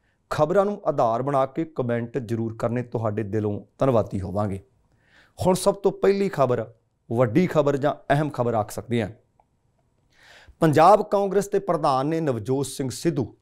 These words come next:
ਨਵਜੋਤ ਸਿੰਘ ਸਿੱਧੂ ਅਕਸਰ ਆਪਣੀ ਕਾਰਜਸ਼ੈਲੀ ਦੇ ਨਾਲ, ਆਪਣੇ ਟਵੀਟਸ ਦੇ ਕਾਰਨ ਸੁਰਖੀਆਂ ਵਿੱਚ ਬਣੇ ਰਹਿੰਦੇ ਹੈ। ਸਿੱਧੂ ਕਈ ਵਾਰ ਅਜਿਹੇ ਟਵੀਟ ਵੀ ਕਰਦੇ ਹੈ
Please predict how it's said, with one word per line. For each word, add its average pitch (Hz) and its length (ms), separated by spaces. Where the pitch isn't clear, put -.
ਨਵਜੋਤ 151 440
ਸਿੰਘ 214 220
ਸਿੱਧੂ 214 440
ਅਕਸਰ 156 320
ਆਪਣੀ 156 320
ਕਾਰਜਸ਼ੈਲੀ 143 680
ਦੇ 147 140
ਨਾਲ, 147 260
ਆਪਣੇ 185 320
ਟਵੀਟਸ 156 440
ਦੇ 170 120
ਕਾਰਨ 147 280
ਸੁਰਖੀਆਂ - 520
ਵਿੱਚ 143 200
ਬਣੇ 113 180
ਰਹਿੰਦੇ 123 280
ਹੈ। 98 80
ਸਿੱਧੂ 240 340
ਕਈ 202 240
ਵਾਰ 233 320
ਅਜਿਹੇ 160 280
ਟਵੀਟ 175 320
ਵੀ 165 120
ਕਰਦੇ 135 340
ਹੈ 104 160